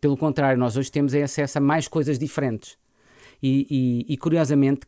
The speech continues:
cada vez mais, neste contexto tão globalizado, nós valorizamos o que é diferente. Note-se como hoje em Portugal, nós voltamos a descobrir produtos, ah,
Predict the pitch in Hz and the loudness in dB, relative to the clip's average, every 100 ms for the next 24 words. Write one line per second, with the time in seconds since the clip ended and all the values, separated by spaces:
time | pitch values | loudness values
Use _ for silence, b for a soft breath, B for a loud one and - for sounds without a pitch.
0 | - 180 170 170 135 147 127 113 123 120 | -4 -2 0 0 0 0 0 0 2 2
1 | 107 139 135 - 131 127 110 135 120 123 | 0 0 0 -2 -2 -2 -4 -2 -2 -2
2 | 120 110 120 131 143 123 143 135 131 147 | -2 -2 -4 -2 -2 -2 -2 -2 -2 -2
3 | 131 135 143 143 135 147 - 139 131 120 | -4 -6 -2 -2 -2 -8 -4 0 0 -2
4 | - 113 B B B B B 127 156 160 | -6 -14 B B B B B 2 2 0
5 | - 147 139 180 143 143 - 107 104 98 | -4 0 2 2 0 -4 -6 -6 -4 -4
6 | 113 - b b b 127 117 143 147 139 | -6 -12 b b b -2 0 -2 0 -2
7 | 123 131 - 120 131 131 139 123 135 127 | -2 -6 -6 -2 -2 0 -2 2 0 0
8 | 131 131 - - _ b b b 107 104 | -8 -10 -14 -20 _ b b b -8 -6
9 | 101 101 | -4 -6